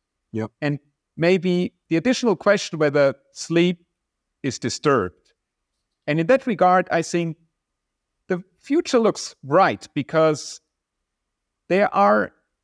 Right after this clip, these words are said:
Speaker 2: many novel drugs on the horizon, um, which will not only address the underlying disease, but also improve symptom burden. And I think in that regard, we should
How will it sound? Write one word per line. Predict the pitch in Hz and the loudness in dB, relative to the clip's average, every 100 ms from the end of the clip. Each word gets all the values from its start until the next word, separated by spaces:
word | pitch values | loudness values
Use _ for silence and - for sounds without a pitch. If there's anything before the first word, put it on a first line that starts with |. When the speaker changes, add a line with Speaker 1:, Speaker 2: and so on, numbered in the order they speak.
| _ _ _ _ _ | _ _ _ _ _
Speaker 2:
many | 160 185 240 208 | -2 2 2 2
novel | 160 160 156 | 2 2 0
drugs | 156 165 156 - - - | 2 2 2 -4 -8 -4
on | 147 | -2
the | 151 | 0
horizon, | 135 135 156 170 170 175 190 196 _ _ _ _ _ | 0 2 2 2 -2 -4 -4 -6 _ _ _ _ _
um, | 139 139 135 135 139 135 - _ - | -2 0 0 -4 -6 -10 -16 _ -10
which | 143 143 - - - _ _ _ | -4 -4 -6 -14 -16 _ _ _
will | 135 147 147 | -4 0 2
not | 175 226 - | 2 0 0
only | 196 196 175 | 0 2 2
address | 147 156 160 - | 2 2 0 0
the | 156 | 0
underlying | 143 143 143 139 | 2 2 0 -2
disease, | 127 - 170 156 - - _ _ _ | -4 -4 -4 -4 -8 -18 _ _ _
but | 135 | 0
also | 156 160 - 151 | 2 2 0 0
improve | 135 120 - 233 - | 0 0 0 0 -2
symptom | 151 127 131 | -4 -4 -4
burden. | 113 127 120 123 117 _ _ _ _ - | -2 0 0 -4 -6 _ _ _ _ -6
And | 139 | -2
I | 147 | -2
think | 190 175 | 0 -2
in | 135 | 2
that | 247 247 | 0 2
regard, | 202 170 165 160 156 - _ _ _ _ | 0 2 4 4 2 -8 _ _ _ _
we | 139 | -4
should | 135 - 156 156 | -4 0 0 0